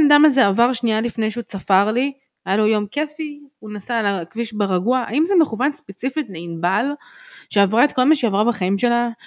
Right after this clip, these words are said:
שיש לה את כל העתיד לפניה, כל הרגע הזה, הוא צופר לי? יש לנו חוסר, אמ, ביכולת לראות את נקודת המבט של האנשים האחרים מסביבנו,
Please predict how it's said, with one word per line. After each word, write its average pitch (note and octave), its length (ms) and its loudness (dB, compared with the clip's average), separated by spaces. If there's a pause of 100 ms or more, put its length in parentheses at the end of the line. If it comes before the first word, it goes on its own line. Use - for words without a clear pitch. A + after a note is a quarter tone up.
(100)
שיש A3+ 240 -2
לה C4+ 60 4
את B3 80 0
כל A#3+ 180 6
העתיד C#4+ 340 8
לפניה, B3+ 520 6 (560)
כל D#4+ 260 6
הרגע D#4+ 420 8
הזה, F#3+ 280 2 (280)
הוא A3+ 120 -2
צופר A#3 500 2
לי? C#4+ 360 2 (1300)
יש C4 180 -2
לנו D#4+ 160 2
חוסר, C4+ 580 -4 (140)
אמ, F#3 440 -4 (220)
ביכולת G3 920 -2 (340)
לראות G3 680 -2 (200)
את G3+ 100 -10
נקודת G#3 460 -2
המבט A3+ 540 0
של B3+ 120 -2
האנשים F#3+ 480 -6
האחרים G#3+ 520 0 (500)
מסביבנו, F3 680 -8